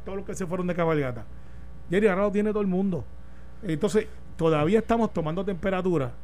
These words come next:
cuando sabemos que hay gente que nunca le da fiebre. A mí no me dio fiebre.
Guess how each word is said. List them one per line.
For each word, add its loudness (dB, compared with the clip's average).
cuando 0
sabemos 0
que 0
hay 2
gente 0
que 0
nunca 0
le 4
da 4
fiebre. -4
A 0
mí 6
no 6
me 4
dio 2
fiebre. -2